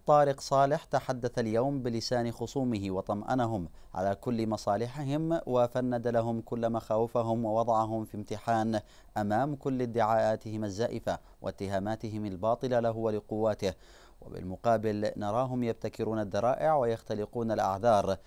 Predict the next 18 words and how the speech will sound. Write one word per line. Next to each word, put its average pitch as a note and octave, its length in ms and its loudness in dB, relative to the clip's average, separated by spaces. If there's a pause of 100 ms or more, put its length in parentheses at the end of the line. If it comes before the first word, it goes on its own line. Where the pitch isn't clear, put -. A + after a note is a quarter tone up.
(200)
لتحريف A2 540 -6
خطابه C#3 680 0
وتعميق A#2 580 0
الهوة C3+ 380 2
بين B2 260 -2
القوى A#2 320 0
الوطنية G#2+ 640 0 (300)
لاعتبارات G2+ 680 -2 (360)
ومصالح A#2 680 0
شخصية A2 640 -2
وحزبية G2+ 640 -2
مقيتة." G2 500 -4 (320)
أما G#2 140 -2
معروف A2+ 420 2
عبد A#2 220 4
الحميد A#2 540 -2
فغرد B2 720 4
قائلًا A#2+ 680 2